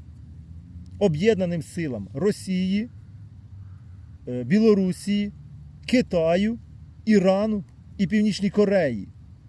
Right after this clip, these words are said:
Ми, одна Україна, даємо цей відпір. Ніхто не буде розпиляти свої сили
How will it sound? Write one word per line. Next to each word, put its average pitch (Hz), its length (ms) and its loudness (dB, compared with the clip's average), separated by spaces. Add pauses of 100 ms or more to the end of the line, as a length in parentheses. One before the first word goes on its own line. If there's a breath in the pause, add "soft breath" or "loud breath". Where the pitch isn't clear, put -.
(140)
Ми, 220 340 6
одна 156 340 2
Україна, 156 600 -2 (360)
даємо 165 340 0
цей 156 160 -4
відпір. 151 460 -4 (1040)
Ніхто 240 300 -2
не 240 80 2
буде 214 240 0
розпиляти 196 480 -2
свої 180 280 -6
сили 220 500 0